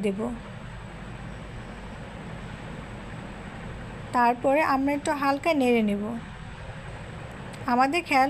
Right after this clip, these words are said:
রাখতে হবে যাতে নিচে ধরে না যায়। এবার এর মধ্যে আগে থেকে কেটে রাখা কুচি করা করলা দিয়ে দিলাম। এবার দেখো, আমরা আলতো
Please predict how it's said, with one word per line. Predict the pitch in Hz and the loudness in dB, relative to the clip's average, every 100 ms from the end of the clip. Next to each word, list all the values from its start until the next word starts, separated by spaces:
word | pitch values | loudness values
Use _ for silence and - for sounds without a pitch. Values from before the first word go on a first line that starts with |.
| 285 | 6
রাখতে | 254 262 285 | 4 4 4
হবে | 285 330 302 | 4 4 4
যাতে | 269 330 269 | 4 4 4
নিচে | 247 302 269 | 4 2 2
ধরে | 220 226 269 | 4 6 6
না | 247 202 214 | 4 4 0
যায়। | 214 226 - - - - - - - 262 | -2 -4 -8 -10 -10 -10 -10 -10 -2 2
এবার | 254 320 269 | 4 4 6
এর | 269 277 | 6 6
মধ্যে | 285 277 339 - - | 4 4 2 0 2
আগে | 247 269 269 | 4 4 0
থেকে | 294 330 - | -2 -2 0
কেটে | 254 262 294 | 0 2 4
রাখা | 240 226 269 359 - - - | 4 4 2 2 0 -8 -2
কুচি | 277 254 285 | -2 0 0
করা | 285 320 320 254 | 4 4 4 6
করলা | 240 254 285 311 | 8 8 4 4
দিয়ে | 247 220 208 | 4 4 4
দিলাম। | 202 214 226 - - - - - - - - - - - - - - 262 | 2 0 -2 -6 -10 -10 -10 -10 -12 -10 -10 -10 -8 -8 -8 -10 -4 0
এবার | 254 269 254 | 2 4 4
দেখো, | 247 247 302 262 | 4 4 4 6
আমরা | 269 277 269 | 6 6 6
আলতো | 254 262 | 6 4